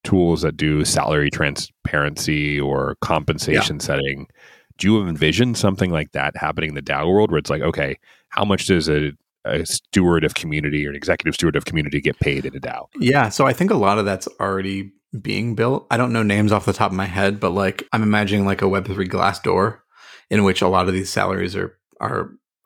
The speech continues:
Speaker 2: aggregated and posted. So a lot of the data is already out there 'cause you can see on chain what people are paid. Um,
Speaker 1: Hmm.
Speaker 2: I don't think
Speaker 1: So it's
Speaker 2: anybody's
Speaker 1: just
Speaker 2: tried to
Speaker 1: not
Speaker 2: aggregate that
Speaker 1: aggregated.
Speaker 2: data.
Speaker 1: Hmm. Got it. So,
Speaker 2: Yeah,
Speaker 1: so there's
Speaker 2: a,
Speaker 1: room
Speaker 2: Deep dao
Speaker 1: for
Speaker 2: would probably be
Speaker 1: Web3
Speaker 2: working on
Speaker 1: Glassdoor.
Speaker 2: it, if anybody.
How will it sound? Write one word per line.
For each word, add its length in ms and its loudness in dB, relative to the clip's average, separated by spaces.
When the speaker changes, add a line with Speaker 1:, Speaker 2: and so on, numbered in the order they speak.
Speaker 2:
aggregated 680 2
and 160 -2
posted. 460 0
So 260 0
a 60 4
lot 180 6
of 80 4
the 80 2
data 220 4
is 100 0
already 240 2
out 220 -2
there 260 -6
'cause 140 -2
you 80 0
can 100 4
see 240 2
on 160 0
chain 240 -2
what 140 -2
people 240 -4
are 60 -4
paid. 360 0
Um, 540 0
Speaker 1:
Hmm. 180 -8
Speaker 2:
I 120 2
don't 100 4
think 120 2
Speaker 1:
So 60 2
it's 60 4
Speaker 2:
anybody's 200 2
Speaker 1:
just 80 -4
Speaker 2:
tried 100 2
to 100 2
Speaker 1:
not 80 0
Speaker 2:
aggregate 380 0
that 60 -2
Speaker 1:
aggregated. 220 -2
Speaker 2:
data. 160 -12
Speaker 1:
Hmm. 240 -12
Got 180 -4
it. 100 -10
So, 80 0
Speaker 2:
Yeah, 120 2
Speaker 1:
so 60 4
there's 220 2
Speaker 2:
a, 20 2
Speaker 1:
room 120 4
Speaker 2:
Deep 180 0
dao 180 2
Speaker 1:
for 60 2
Speaker 2:
would 80 -2
probably 200 0
be 60 -4
Speaker 1:
Web3 80 -6
Speaker 2:
working 320 -4
on 80 -6
Speaker 1:
Glassdoor. 80 -6
Speaker 2:
it, 140 -14
if 160 -12
anybody. 480 -8